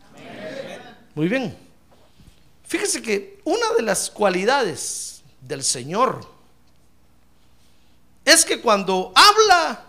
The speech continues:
lo hace con mucha claridad. El Señor sabe explicar lo que quiere decir, hermano.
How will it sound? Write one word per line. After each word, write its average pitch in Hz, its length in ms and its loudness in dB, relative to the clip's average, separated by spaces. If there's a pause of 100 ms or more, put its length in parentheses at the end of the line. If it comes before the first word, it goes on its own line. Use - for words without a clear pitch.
lo 175 240 0
hace 254 300 0
con 190 180 -4
mucha 240 400 -6
claridad. 202 580 -6 (1800)
El 165 100 -10
Señor 220 280 -4
sabe 269 300 0
explicar 220 800 -6
lo 160 160 -12
que 147 160 -16
quiere 196 380 -4
decir, 185 560 -4
hermano. 165 420 -16